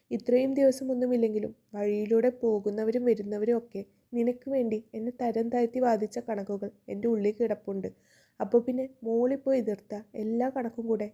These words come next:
ഞാൻ അങ്ങോട്ട് വീട്ടും. താങ്ങാൻ പറ്റിയെന്ന് വരില്ല ട്ടോ മോൾക്ക്." അയാളിൽ ഗൂഢമായൊരു ചിരി. കല്ലൊന്ന് വിറച്ചുകൊണ്ട് മുട്ടിൽ മുഖം പൂഴ്ത്തി ഉറക്കെ കരഞ്ഞു. ശേഖരൻ പതിയെ എഴുന്നേറ്റുകൊണ്ട് വസുമതിയെ ഒന്ന് നോക്കി. കഴിഞ്ഞില്ല അവളുടെ അഹങ്കാരം.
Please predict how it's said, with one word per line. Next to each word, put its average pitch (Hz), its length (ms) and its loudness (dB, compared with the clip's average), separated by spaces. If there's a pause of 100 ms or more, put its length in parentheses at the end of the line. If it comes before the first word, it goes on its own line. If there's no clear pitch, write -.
ഞാൻ 233 180 -6
അങ്ങോട്ട് 226 360 -2
വീട്ടും. 180 480 -2 (680)
താങ്ങാൻ 208 460 -2
പറ്റിയെന്ന് 240 420 -2
വരില്ല 220 340 2
ട്ടോ 226 220 -4 (220)
മോൾക്ക്." 202 400 -2 (500)
അയാളിൽ 214 420 2 (160)
ഗൂഢമായൊരു 220 680 2
ചിരി. 202 300 -8 (240)
കല്ലൊന്ന് 247 400 0
വിറച്ചുകൊണ്ട് 220 640 0 (160)
മുട്ടിൽ 220 320 -4
മുഖം 220 320 -2
പൂഴ്ത്തി 214 320 0
ഉറക്കെ 208 360 -2
കരഞ്ഞു. 196 400 -6 (420)
ശേഖരൻ 254 440 4
പതിയെ 226 340 0 (180)
എഴുന്നേറ്റുകൊണ്ട് 208 720 -2 (180)
വസുമതിയെ 208 560 -2
ഒന്ന് 220 200 2
നോക്കി. 190 300 -6 (480)
കഴിഞ്ഞില്ല 196 540 2
അവളുടെ 233 360 2
അഹങ്കാരം. 185 560 -4